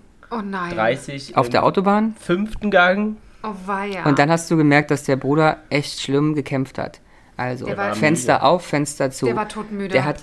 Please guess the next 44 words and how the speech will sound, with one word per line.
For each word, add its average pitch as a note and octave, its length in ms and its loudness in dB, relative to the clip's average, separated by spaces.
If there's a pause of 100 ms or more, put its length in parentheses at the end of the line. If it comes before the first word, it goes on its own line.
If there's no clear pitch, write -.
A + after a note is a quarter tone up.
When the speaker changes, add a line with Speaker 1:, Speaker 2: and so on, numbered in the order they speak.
Speaker 2:
Ja. - 80 -8
Speaker 3:
sich D#3 120 -2
die D#3 100 -2
ganze E3 220 2
Zeit E3+ 180 -2
so, - 300 -2
so C#3+ 340 2
Musik D#3 440 2
laut, D3 240 4
Musik C#3+ 280 0
leise, B2+ 440 0 (240)
trinken, D3 600 -2 (220)
wieder, D#3+ 520 0 (280)
äh, - 60 -6
ins E3+ 240 -2
Gesicht D#3 300 0
gehauen, C#3+ 320 2
auf C#3+ 240 -4
Dings D3+ 240 0
und C#3+ 120 -4
dann C#3+ 120 -2
hab D3 80 0
ich D3 60 -6
in D3 60 -2
den C#3 60 -2
Spiegel E3 160 -2
geguckt, D#3+ 160 -2
ich - 60 -10
so, D3 180 -4
Alter, D3 160 -10
die C3+ 140 -8
Augen D3 200 -8
werden D3+ 100 -12
immer C#3+ 140 -8
kleiner, D3+ 220 -10
immer D#3+ 160 -4
wieder D#3 240 -2
zu. C3+ 160 2 (240)
Ich E3+ 140 0
den D#3+ 120 0
immer E3 160 2
wieder D#3+ 160 0
angesprochen. D3 720 -4 (580)
Speaker 1:
Oh, A#3 60 -8